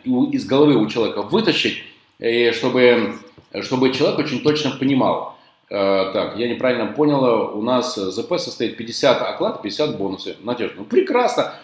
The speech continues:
А теперь я за-, спрашиваю вопрос. Надежда, у всей команды так? У всей? У всех до единого?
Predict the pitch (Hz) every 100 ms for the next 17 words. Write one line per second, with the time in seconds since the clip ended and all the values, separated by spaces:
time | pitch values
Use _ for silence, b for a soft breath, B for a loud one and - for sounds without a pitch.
0 | B - 160 208 185 156 170 - 160 -
1 | 127 151 117 123 151 107 98 160 156 226
2 | 277 - 170 135 107 104 87 - - -
3 | 135 - 208 240 226 - - - 131 -
4 | 196 147 175 156 214 220 147 90 - -